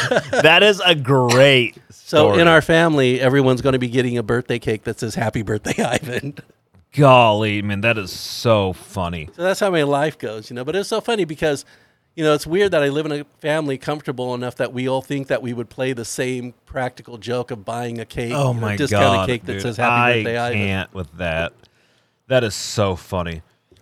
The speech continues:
Speaker 2: But it was
Speaker 1: Um,
Speaker 2: funny 'cause my s-, my son goes, "Oh, I'm done with my cake." We're going, "Just finish it. <laughs> Don't leave any of it. Just
Speaker 1: Man.
Speaker 2: finish it."
Speaker 1: I can't believe that, Ivan.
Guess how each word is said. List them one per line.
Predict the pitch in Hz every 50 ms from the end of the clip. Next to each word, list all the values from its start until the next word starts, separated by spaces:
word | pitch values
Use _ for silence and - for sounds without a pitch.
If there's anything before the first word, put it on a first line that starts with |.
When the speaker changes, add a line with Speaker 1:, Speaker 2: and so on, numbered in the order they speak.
| _ _
Speaker 2:
But | - 127
it | 143
was | 131 143 131
Speaker 1:
Um, | 107
Speaker 2:
funny | 120 139 135 131
'cause | - 143 113
my | 120 120
s-, | 117 - - - - 107 - -
my | 117 113
son | 107 - 127 120
goes, | 117 113 107 -
"Oh, | 120
I'm | 120 123
done | 117 113 113
with | 113 113 -
my | 117 107
cake." | - - 113 110 -
We're | -
going, | 104 107 110 104
"Just | 98 - 113 - -
finish | - - - 110 110 120 120 - -
it. | - 123 101 - - - - - - - 170 - - - 208 - _
<laughs> | - - - - - - - _ 104 98
Don't | - 113 117 - - 113
leave | 123 127 123 120 117
any | 117 107 110 107
of | 104 95
it. | 95 85
Just | 76 90 87 -
Speaker 1:
Man. | - -
Speaker 2:
finish | 104 110 110 101 92 -
it." | 104 95 - - _ _ _ _ _ _ _
Speaker 1:
I | _ _ _ _ _ _ _ _ 104
can't | 90 85 _
believe | 87 82 82 82 78 78 76
that, | 78 78 -
Ivan. | 82 85 85 85 82 80